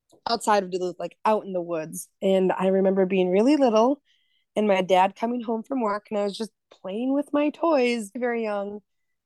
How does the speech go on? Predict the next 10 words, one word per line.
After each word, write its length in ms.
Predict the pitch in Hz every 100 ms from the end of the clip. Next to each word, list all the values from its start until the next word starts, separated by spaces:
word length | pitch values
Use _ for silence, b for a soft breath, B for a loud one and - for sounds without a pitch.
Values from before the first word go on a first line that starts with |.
| _
And 160 | - 214
it 100 | 208
was 200 | 185 190
nighttime, 560 | 277 302 - 185 185 190
and 200 | 175 185
my 160 | 180 175
dad 400 | 180 175 170 175
said, 640 | - 180 170 170 175 180 _ _ _ _ _
"Corey 220 | - 285 277
Maria, 440 | 269 254 226 208